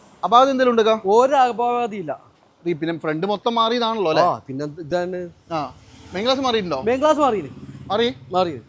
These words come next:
Speaker 1: അപ്പൊ മുമ്പില് ഈ ഒരു മൊത്തം സാധനം already
Speaker 2: ആ, അത്
Speaker 1: face
Speaker 2: മാറി.
Speaker 1: lift ചെയ്തപ്പോ
Speaker 2: ഇത്
Speaker 1: മാറിയതാ?
Speaker 2: മുന്നേ already ഇത് കൺവേർട്ട് ചെയ്യുമല്ലോ.
Speaker 1: അതെ, അതെ, അതെ. ഇതിപ്പോ
Speaker 2: അപ്പൊ
Speaker 1: നമുക്ക്
Speaker 2: ഇത്
Speaker 1: എന്താ ഏറ്റവും
Speaker 2: ഗ്ലാസ്
Speaker 1: വലിയ വില?
Speaker 2: മാത്രമേ റീപ്ലേസ് ഉള്ളൂ.
Speaker 1: വില എന്താ?
Speaker 2: ഇതിന് മൂന്നേ എൺപത്.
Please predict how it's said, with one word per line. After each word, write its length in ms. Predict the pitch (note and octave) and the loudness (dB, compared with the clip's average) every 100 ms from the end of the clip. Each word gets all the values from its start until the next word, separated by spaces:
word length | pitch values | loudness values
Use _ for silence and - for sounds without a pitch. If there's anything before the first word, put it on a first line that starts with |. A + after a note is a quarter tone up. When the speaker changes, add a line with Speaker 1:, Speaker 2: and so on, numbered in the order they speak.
| - | -8
Speaker 1:
അപ്പൊ 140 | F#3 | -6
മുമ്പില് 680 | A3 G3+ G#3+ B3 C#4 C4+ C4+ | -4 -4 0 4 4 2 -4
ഈ 40 | |
ഒരു 100 | C4+ | -4
മൊത്തം 320 | B3+ B3 D4 | -2 -4 -4
സാധനം 300 | C4+ B3+ C#4 | 0 0 0
already 400 | C#4 A3+ A#3 A#3 C4+ | -2 0 0 2 4
Speaker 2:
ആ, 160 | C4+ | 6
അത് 80 | B3 | 6
Speaker 1:
face 120 | A#3 | 4
Speaker 2:
മാറി. 140 | D#4 D4+ | 4 2
Speaker 1:
lift 100 | D4 | 2
ചെയ്തപ്പോ 240 | B3 A#3 | 2 4
Speaker 2:
ഇത് 80 | A#3 | 4
Speaker 1:
മാറിയതാ? 340 | C#4 G#3+ E3 | 2 2 0
Speaker 2:
മുന്നേ 300 | G3+ A3 B3+ | 0 0 2
already 560 | C#4 C4 A#3 B3 C4+ C#4 | 4 4 4 2 2 0
ഇത് 140 | C4 | -2
കൺവേർട്ട് 320 | A#3 A#3+ C4 | -4 -2 -2
ചെയ്യുമല്ലോ. 280 | A#3+ A3 E3+ | -2 -2 0
Speaker 1:
അതെ, 140 | E3+ E3 | 2 2
അതെ, 120 | D#3+ | 2
അതെ. 100 | D#3+ | 0
ഇതിപ്പോ 220 | F#3+ C#4 | 0 -2
Speaker 2:
അപ്പൊ 160 | C#4+ - | 0 0
Speaker 1:
നമുക്ക് 0 | |
Speaker 2:
ഇത് 40 | |
Speaker 1:
എന്താ 120 | C4+ | 2
ഏറ്റവും 160 | B3+ A#3 | 4 6
Speaker 2:
ഗ്ലാസ് 160 | C4 | 6
Speaker 1:
വലിയ 80 | B3+ | 4
വില? 100 | B3 | 4
Speaker 2:
മാത്രമേ 260 | C4 B3+ B3+ | 4 2 0
റീപ്ലേസ് 360 | A#3 G3 F#3 | -2 -4 -4
ഉള്ളൂ. 200 | E3 A#2 G2 | -6 -10 -4
Speaker 1:
വില 120 | F3+ | -2
എന്താ? 200 | A#3+ A#3+ A3+ _ _ - | -2 -4 -6 _ _ -10
Speaker 2:
ഇതിന് 180 | A#3 | -6
മൂന്നേ 300 | B3 B3 C4 | -4 -4 -2
എൺപത്. 340 | C4+ A3+ G3+ | -2 -2 -2